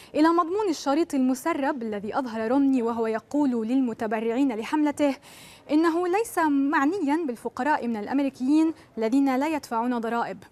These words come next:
أما بالنسبة لرومني، فاللقاء الذي سيشاهده عشرات الملايين من الأمريكيين سيعطيه منبرا استثنائيا ومحفوفا بالمخاطر ليحاول أن يقلب المعادلة قبل خمسة أسابيع من الانتخابات.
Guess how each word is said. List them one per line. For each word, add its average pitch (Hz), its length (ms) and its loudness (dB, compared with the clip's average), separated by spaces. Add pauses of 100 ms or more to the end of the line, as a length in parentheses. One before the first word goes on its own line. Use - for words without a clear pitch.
(520)
أما 403 200 4
بالنسبة 370 480 0
لرومني، 302 460 2
فاللقاء 240 520 0
الذي 226 300 -2
سيشاهده 226 800 -2
عشرات 254 540 -2
الملايين 240 680 2
من 233 140 -2
الأمريكيين 294 720 0 (300)
سيعطيه 269 640 2
منبرا 233 520 0
استثنائيا 403 640 0 (380)
ومحفوفا 349 580 0
بالمخاطر 339 720 -2 (400)
ليحاول 262 540 -2
أن 214 180 -4
يقلب 254 340 -2
المعادلة 277 580 0
قبل 220 320 -6
خمسة 311 500 -6
أسابيع 247 580 -2
من 240 120 -4
الانتخابات. 226 720 -6